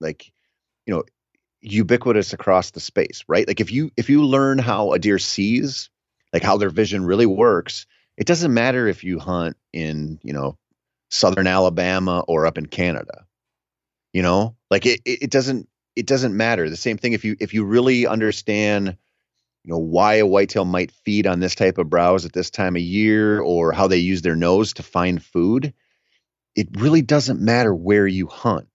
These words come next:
Like, that's, that's applicable to you as long as you're just hunting deer. And so I think, I think in some ways this science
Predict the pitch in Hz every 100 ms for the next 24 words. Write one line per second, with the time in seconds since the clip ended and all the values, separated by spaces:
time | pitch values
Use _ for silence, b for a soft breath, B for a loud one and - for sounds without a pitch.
0 | _ 76 - 107 - - - 110 117 110
1 | 135 131 104 95 98 90 95 98 92 90
2 | 82 _ _ _ _ - 80 85 120 120
3 | 92 80 - 92 87 - 95 92 73 69
4 | 92 67 - - _ _ _ - 90 117
5 | 113 156 156 - _ _ _ 104 - 160
6 | - _ _ _ 117 104 - 131 135 110
7 | 82 90 - 127 135 135 95 73 -